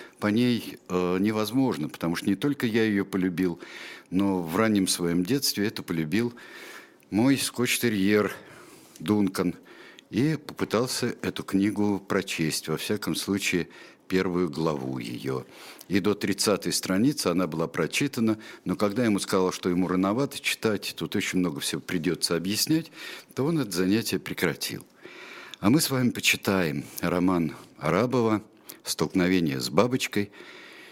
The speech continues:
И, э, не подзаголовок, который роман о том, чего никогда не было в России, а эпиграф к нему «История не имеет сослагательного наклонения».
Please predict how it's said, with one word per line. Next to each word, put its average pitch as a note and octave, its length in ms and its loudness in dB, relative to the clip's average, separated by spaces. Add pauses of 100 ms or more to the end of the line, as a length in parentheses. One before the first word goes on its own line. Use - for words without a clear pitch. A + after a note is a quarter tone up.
(220)
И, D#3 520 8
э, A2+ 360 4 (140)
не A2 160 6
подзаголовок, A2+ 720 4
который C3 380 2
роман B2 320 6
о A#2 80 2
том, A#2 180 4
чего A2 220 2
никогда G#2+ 440 4
не G#2+ 140 6
было G2 200 4
в F#2+ 40 2
России, F#2+ 540 4 (560)
а F2 200 2
эпиграф C3+ 500 2
к - 100 -6
нему G#2+ 340 6
«История C3 640 4 (280)
не F#2+ 320 6
имеет G#2+ 480 6
сослагательного F2 1040 2
наклонения». F#2+ 920 4